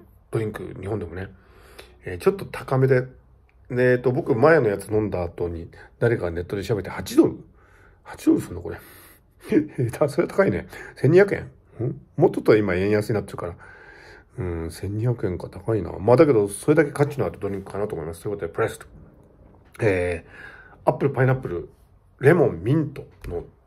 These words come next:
カクテルということで。こういうルールなんですね、しかもね。えー、とても美味しく。うん。い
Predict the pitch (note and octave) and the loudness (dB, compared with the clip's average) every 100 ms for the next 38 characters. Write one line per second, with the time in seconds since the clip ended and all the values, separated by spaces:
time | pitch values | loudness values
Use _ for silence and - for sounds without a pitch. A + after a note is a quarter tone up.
0 | - - - - F2 - F2 - - - | -20 -20 -16 -14 -12 -10 -12 -12 -20 -20
1 | - - - - - - - E3+ F#3+ F#3+ | -20 -20 -20 -20 -12 -6 0 2 4 4
2 | B2+ - - B2 A#2+ - - G#2+ G#2+ - | 2 -4 -6 -4 -4 -6 -10 -10 -10 -14
3 | _ - - - - - - - - E2+ | _ -20 -20 -20 -20 -20 -20 -16 -12 -12
4 | - - F2 G2+ G#2+ G#2 - - - - | -12 -14 -10 -4 -4 -4 -6 -6 -6 -8
5 | - _ _ _ _ _ _ _ - - | -20 _ _ _ _ _ _ _ -20 -20
6 | - _ _ _ - D#3 | -20 _ _ _ -10 -10